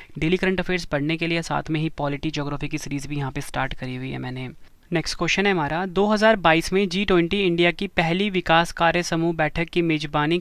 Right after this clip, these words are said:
किस शहर ने की है? सही आंसर होगा इस क्वेश्चन का ऑप्शन सी, मुंबई शहर ने। ये आपने ध्यान रखना है। और वहीं अगर हम बात करें दू-, दूसरी विकास कार्य समूह बैठक कहाँ पर हुई है? केरल के कुमारकोम में।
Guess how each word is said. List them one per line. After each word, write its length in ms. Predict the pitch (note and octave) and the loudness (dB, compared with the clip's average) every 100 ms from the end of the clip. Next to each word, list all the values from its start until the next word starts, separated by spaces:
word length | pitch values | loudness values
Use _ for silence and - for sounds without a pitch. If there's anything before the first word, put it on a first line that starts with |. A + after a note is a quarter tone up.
| - | 0
किस 140 | F#3+ | -2
शहर 360 | - E3 D3 D3+ | 0 0 0 0
ने 140 | D#3+ | -2
की 220 | - C#3 | -2 -6
है? 220 | C3+ C#3 - - - - - | -4 -6 -8 -16 -18 -16 -8
सही 300 | - E3+ G3 | -2 2 2
आंसर 300 | E3+ E3 F3 | 2 0 -2
होगा 160 | E3+ | -2
इस 140 | F3 - | -2 -4
क्वेश्चन 380 | D#3 D3+ F3 | -4 -2 -2
का 260 | F3 E3 E3+ | -2 -2 -4
ऑप्शन 540 | - D3+ - - F3 | -4 -6 -4 -2 -2
सी, 380 | F#3 - E3+ F3+ - - - - - - - | -2 -2 0 0 -4 -16 -20 -20 -20 -14 -4
मुंबई 380 | D3 D#3 E3+ G#3 | -2 0 0 -2
शहर 460 | - - C3+ C3+ | -2 -4 -4 -6
ने। 380 | C3 C3 C3 C#3+ D3 D#3 | -6 -8 -8 -12 -14 -6
ये 100 | D#3 | -2
आपने 320 | D#3 D#3+ D#3+ | -2 -2 -4
ध्यान 260 | D3+ D3 D3 | -2 -2 -4
रखना 220 | D#3+ E3 | -4 -6
है। 100 | G3+ - - - - - | -6 -14 -20 -20 -12 -4
और 80 | D3+ | 0
वहीं 160 | E3 | 2
अगर 160 | F#3+ F#3 | 2 2
हम 120 | F#3 | 0
बात 200 | D#3+ D#3+ | 0 -2
करें 240 | E3+ E3+ | 0 0
दू-, 260 | D#3+ D#3+ - | -2 -8 -8
दूसरी 320 | D#3 - F#3 | -6 -2 -2
विकास 320 | F3 - D#3+ | -2 -2 -2
कार्य 280 | - D#3 D#3 | 0 0 2
समूह 280 | D#3+ D#3+ D#3+ | 0 -2 -2
बैठक 300 | D#3 C#3+ D#3+ | -2 -4 -6
कहाँ 200 | D3+ D3 | -4 -4
पर 160 | D#3 D#3+ | -4 -4
हुई 180 | D#3 | -2
है? 100 | D#3+ | -4
केरल 340 | D#3+ D#3 D3+ D#3 | -4 -4 -2 -2
के 120 | D#3+ | -4
कुमारकोम 580 | - D3 C#3+ - D#3 D#3 | -4 -4 -4 -4 -4 -2
में। 220 | E3 F#3 | -2 -4